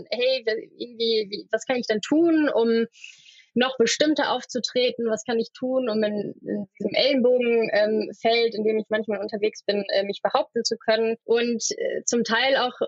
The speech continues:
auch wirklich so wortwörtlich, "Was kann ich tun, um noch <laughs> männlicher, noch dominanter auftreten zu können?" Ähm, natürlich viel von Frauen, aber übrigens auch von, von jungen männlichen Führungskräften,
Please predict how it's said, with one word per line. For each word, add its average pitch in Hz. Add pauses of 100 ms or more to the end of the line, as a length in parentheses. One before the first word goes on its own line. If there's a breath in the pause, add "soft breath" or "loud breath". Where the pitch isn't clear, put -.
(320)
auch 214
wirklich 233
so 233
wortwörtlich, 226
"Was 220
kann 233
ich 233
tun, 247
um 220 (180)
noch 220
<laughs> 220
männlicher, 240
noch 226
dominanter 226
auftreten 185
zu 180
können?" 196 (460 soft breath)
Ähm, 214 (180)
natürlich 220
viel 269
von 226
Frauen, 226
aber 220 (220)
übrigens 226
auch 208
von, 202 (160)
von 202
jungen 220
männlichen 208
Führungskräften, 196